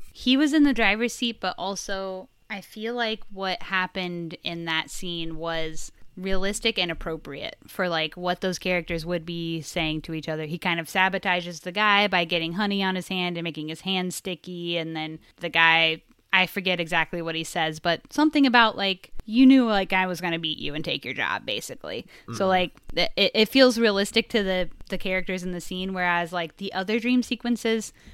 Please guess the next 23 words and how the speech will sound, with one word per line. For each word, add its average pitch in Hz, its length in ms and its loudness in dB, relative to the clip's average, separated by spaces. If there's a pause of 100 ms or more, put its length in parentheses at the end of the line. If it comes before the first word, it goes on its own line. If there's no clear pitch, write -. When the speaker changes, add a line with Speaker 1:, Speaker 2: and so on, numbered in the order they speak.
(140)
Speaker 1:
first 214 200 0
of 208 60 0
all, 202 100 4
like 190 180 0
I 180 60 0
said, 180 240 -4
he's 180 220 -8
almost 175 340 -4
always 165 240 0
in 165 100 -6
the 160 60 -4
passengers, 208 680 -2 (280)
uh, 175 180 0
hanging 175 320 -4
in 175 60 -4
the 175 60 -6
passenger 175 400 0
side 170 220 0
of 170 60 0
his 170 80 -2
best 170 200 -2
friend's 165 220 -4
ride. 175 420 0